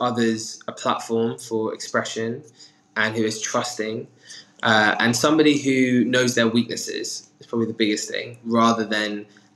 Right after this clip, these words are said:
acting like they know it all. So know-, knowing your weaknesses. Um, and also just someone who's nice. I think, like, the bi-, the biggest thing that I've found, the best people, the people who you remember, are the ones who are just kind, nice, fun,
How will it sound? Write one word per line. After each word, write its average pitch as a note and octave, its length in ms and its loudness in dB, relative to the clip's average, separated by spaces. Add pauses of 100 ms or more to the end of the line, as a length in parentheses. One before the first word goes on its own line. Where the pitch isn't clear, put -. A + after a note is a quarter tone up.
acting G#2+ 560 -2
like G#2 280 -2
they G#2 100 -2
know G#2 200 -2
it F#2 120 -4
all. - 240 -6
So - 200 -8
know-, A#2 340 2
knowing A#2 260 2
your A2+ 100 2
weaknesses. - 960 -8 (200)
Um, A2 420 2
and B2 40 0
also E3 260 4
just E3 100 0
someone E3 160 4
who's D3 140 4
nice. B2+ 360 2
I C3 60 2
think, C3 160 2
like, B2 100 2
the A#2+ 60 0
bi-, C3+ 320 2
the A#2+ 100 -2
biggest C#3+ 280 2
thing C3 80 -8
that A2 80 -6
I've A#2 160 -6
found, A2+ 360 -2 (300)
the A#2+ 60 -4
best - 420 -2
people, A#2+ 320 0
the G#2 60 -4
people B2+ 220 -2
who B2 100 2
you A#2 180 6
remember, A2 360 2
are - 20 4
the G#2+ 100 0
ones G#2 220 -2
who G#2+ 80 -6
are G#2 60 -6
just G2+ 160 -8
kind, G#2 340 -2
nice, G2+ 400 -2
fun, G2+ 460 -4